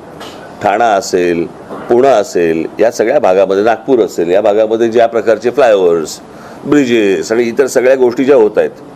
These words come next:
बरोबर, या का होतात? मूळच्या लोकसंख्येसाठी नाही होत, बाहेरून भरून आलेल्या लोकसंख्येसाठी होते ना. म्हणजे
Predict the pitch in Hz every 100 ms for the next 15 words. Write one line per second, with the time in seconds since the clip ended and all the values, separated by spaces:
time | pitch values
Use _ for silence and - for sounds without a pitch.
0 | - - - - - - 104 139 147 -
1 | - - - - 170 190 196 165 - 143
2 | - - - - - - - - - -
3 | - - - - - - - - - -
4 | - - 170 147 - 180 165 151 147 135
5 | 135 147 - - - - - - - -
6 | - - - - - - - - - -
7 | - 110 139 147 - 196 190 180 190 196
8 | 190 196 190 190 202 147 113 - 78 90
9 | 85 90 95 117 160 165 120 120 151 160
10 | 151 160 170 151 151 147 147 143 147 143
11 | 120 98 117 180 123 - - - - -
12 | - - - - - - - - - 113
13 | 151